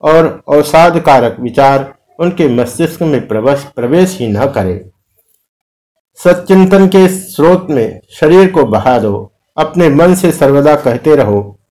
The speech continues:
"मैं ही वह हूँ, मैं ही वह हूँ।"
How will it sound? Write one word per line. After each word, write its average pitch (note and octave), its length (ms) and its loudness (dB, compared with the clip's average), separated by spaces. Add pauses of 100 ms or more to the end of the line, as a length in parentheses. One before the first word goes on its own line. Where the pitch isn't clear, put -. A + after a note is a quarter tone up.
(160)
"मैं D3 180 2
ही E3 200 2
वह C3+ 220 2
हूँ, G2 480 -6
मैं D#3+ 280 0
ही E3+ 120 2
वह C3 220 2
हूँ।" G2 380 -6